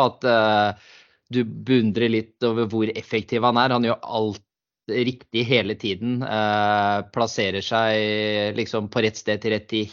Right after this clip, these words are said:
hele veien, og, og gjør akkurat det han trenger for at den motorsykkelen skal gå fort, og det er nok litt grann hvordan han har lært opp på, for han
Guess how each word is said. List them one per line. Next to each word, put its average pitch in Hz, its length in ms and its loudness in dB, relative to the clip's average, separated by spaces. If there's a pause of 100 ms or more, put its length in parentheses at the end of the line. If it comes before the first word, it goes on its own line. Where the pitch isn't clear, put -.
(100)
hele 101 420 0
veien, 104 480 0
og, 110 460 2 (1000)
og 160 160 4
gjør 131 480 4
akkurat 120 560 -2
det 107 220 0 (400)
han 120 260 0
trenger 104 400 -4
for 107 160 -2
at 113 160 -2
den 107 140 -2
motorsykkelen 104 500 -6
skal 113 160 -4
gå 120 80 2
fort, - 300 -2 (100)
og 117 160 -4
det 123 80 4
er 107 160 4
nok 117 160 -4
litt 117 320 -4
grann 101 320 0
hvordan 101 380 -4
han 104 100 -2
har 117 140 2
lært 98 260 -2
opp 107 140 -6
på, 127 80 0 (100)
for 113 300 -2 (960)
han 113 220 2